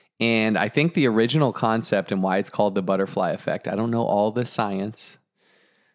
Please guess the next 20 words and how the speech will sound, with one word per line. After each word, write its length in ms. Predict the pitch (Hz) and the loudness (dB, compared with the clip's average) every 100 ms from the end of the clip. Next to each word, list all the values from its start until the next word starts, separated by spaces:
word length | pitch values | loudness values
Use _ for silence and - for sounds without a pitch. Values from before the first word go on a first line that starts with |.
| _ | _
but 540 | 113 117 104 - - _ - | 0 2 4 0 -8 _ -6
what 260 | 107 117 | 0 2
it 140 | 120 - | 2 -2
is 220 | 113 - | -2 -2
essentially 480 | 110 - 143 151 131 | 0 0 0 2 0
saying 480 | - 120 117 110 101 | 0 0 0 0 0
is 320 | 95 95 - _ _ _ _ - | 0 -2 -6 _ _ _ _ -4
it's 420 | 113 104 - - - _ _ _ _ _ _ _ | -2 0 -2 -4 -10 _ _ _ _ _ _ _
the 360 | 113 117 104 87 85 - | 0 2 2 -2 -8 0
basic 400 | 131 151 - - | 2 2 0 -4
theory 400 | - 127 127 120 | -2 0 2 2
and 100 | 107 | 0
concept 480 | 113 107 104 104 90 | 0 -2 0 -2 0
of 240 | 101 90 - _ - _ _ _ _ | -2 -4 -18 _ -20 _ _ _ _
something 400 | - 143 160 185 | 0 2 2 4
as 120 | 135 | 4
small 380 | - 123 123 120 | 2 2 2 2
as 160 | 107 101 | 2 0
a 80 | 95 | -2
butterfly 1000 | 90 104 110 113 - 110 98 98 87 | 0 0 0 -2 -2 -2 0 -2 -4